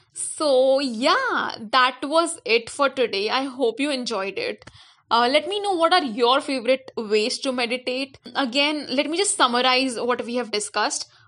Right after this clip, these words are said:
Firstly, don't pressurize yourself to achieve a particular outcome. Don't try to meditate,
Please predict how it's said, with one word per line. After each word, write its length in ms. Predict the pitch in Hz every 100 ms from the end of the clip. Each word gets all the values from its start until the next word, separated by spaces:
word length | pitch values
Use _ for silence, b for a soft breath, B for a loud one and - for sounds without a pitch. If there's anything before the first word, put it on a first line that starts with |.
| _
Firstly, 460 | - 294 311 381 370
don't 240 | 381 370
pressurize 460 | 240 240 269 262 226
yourself 460 | 233 - 214 240
to 80 | 262
achieve 220 | 233 240
a 60 | 233
particular 320 | 220 208 208
outcome. 420 | 202 202 - - _ _ _ _ 220
Don't 320 | 330 508 -
try 300 | 262 233 269
to 160 | 302 339
meditate, 600 | 247 208 208 226 277